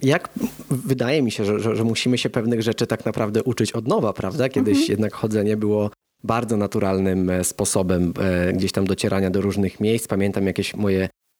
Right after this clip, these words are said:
Speaker 1: ró-, różne, e, różne opowieści, które opowiadała mi babcia, gdzie, gdzie wszędzie po prostu, nieważne ile to było kilometrów, trzeba po prostu było się przemieszczać pieszo. Teraz trochę na nowo się musimy tego, wydaje mi się, że uczyć.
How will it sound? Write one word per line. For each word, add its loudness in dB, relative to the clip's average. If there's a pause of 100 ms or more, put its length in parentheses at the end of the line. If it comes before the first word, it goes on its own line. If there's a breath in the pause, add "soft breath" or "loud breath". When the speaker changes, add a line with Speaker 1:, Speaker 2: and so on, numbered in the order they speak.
(140)
Speaker 1:
ró-, 0
różne, 0
e, -2
różne 0
opowieści, -2
które 0
opowiadała 0
mi 0
babcia, 0
gdzie, 0
gdzie -2
wszędzie 0
po -8
prostu, -4
nieważne 0
ile 0
to -4
było 0
kilometrów, -2
trzeba 0
po 0
prostu -2
było 4
się -2
przemieszczać -2
pieszo. 0 (420)
Teraz 0
trochę -4
na 0
nowo 0
się -2
musimy 0
tego, -2
wydaje 0
mi 0
się, -2
że 2
uczyć. -2